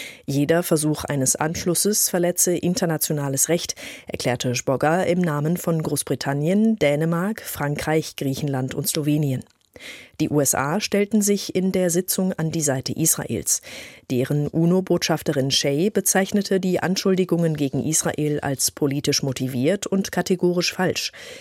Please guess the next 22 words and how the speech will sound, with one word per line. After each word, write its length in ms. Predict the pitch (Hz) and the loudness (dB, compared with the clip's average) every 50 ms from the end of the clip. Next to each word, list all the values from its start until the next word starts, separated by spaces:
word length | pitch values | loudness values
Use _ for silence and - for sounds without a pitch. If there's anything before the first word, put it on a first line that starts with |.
| - - - - | -20 -20 -16 -10
Vielmehr 540 | - - 143 139 131 139 135 147 185 202 | -4 -2 0 0 2 2 2 2 2 2
verlängere 580 | - - 180 165 160 180 190 190 185 185 180 175 | 2 2 2 2 4 4 2 2 4 2 2 2
die 160 | - 175 165 | 2 0 -2
Verbreitung 640 | - - 160 156 147 135 139 147 143 - 151 147 135 | 0 0 -2 -2 0 0 0 0 0 -2 -2 -4 -2
von 180 | - 143 135 | -2 -2 -2
Lügen 500 | 127 127 139 139 147 - 180 202 208 202 - | -2 -2 -2 -2 0 2 4 4 4 2 0
aktiv 500 | 185 185 - - - 156 135 - - - | -2 -6 -6 -4 -4 -2 -2 -2 -4 -4
den 220 | - 147 170 196 | -2 -2 0 -2
Krieg. 400 | - - 151 - - - - - _ _ _ _ _ _ _ _ _ _ _ _ _ _ _ _ _ _ _ _ _ _ _ _ _ _ _ _ _ _ _ _ _ _ _ _ _ _ _ _ _ _ _ _ _ _ _ _ _ _ _ _ _ _ _ _ _ _ _ _ _ _ _ _ _ _ _ _ _ _ _ _ _ _ _ _ _ _ _ _ - | -2 -4 -4 -6 -6 -10 -18 -18 _ _ _ _ _ _ _ _ _ _ _ _ _ _ _ _ _ _ _ _ _ _ _ _ _ _ _ _ _ _ _ _ _ _ _ _ _ _ _ _ _ _ _ _ _ _ _ _ _ _ _ _ _ _ _ _ _ _ _ _ _ _ _ _ _ _ _ _ _ _ _ _ _ _ _ _ _ _ _ _ 2
Der 300 | 190 190 196 208 - - | 2 4 4 2 0 0
arabische 520 | 180 175 170 165 190 208 247 - - 240 | 0 0 0 0 0 0 0 0 0 0
T-V-Sender 840 | - - 190 - - 156 160 170 165 165 160 160 160 156 147 - - | 0 0 -2 0 0 2 2 4 4 2 2 0 0 0 0 0 0
Al 80 | 156 151 | 0 2
Jazeera 640 | - 170 170 165 175 190 202 175 131 104 101 101 - | 2 2 2 2 2 2 2 0 0 -2 -4 -4 -6
hat 200 | 131 127 - - | -8 -8 -8 -6
Israel 500 | - 156 - - - 143 - - 139 135 | -4 0 0 0 0 0 0 0 0 -2
vorgeworfen, 840 | - - - 143 139 156 160 151 151 151 156 151 - - 175 185 180 | -2 0 0 0 2 2 2 2 2 2 2 0 0 0 0 0 0
vier 320 | - - - - 196 214 208 | -2 -4 -2 0 2 2 2
seiner 280 | - 180 175 175 170 | 2 0 0 0 2
Mitarbeiter 800 | 165 185 202 - - 151 143 123 117 117 - - 156 170 190 190 | 2 0 0 0 -2 -2 -2 -2 -2 -2 -2 0 0 2 2 2
bei 300 | 175 165 170 170 - - | 2 2 2 2 2 0
einem 260 | 165 160 160 156 - | 0 0 -2 -2 -2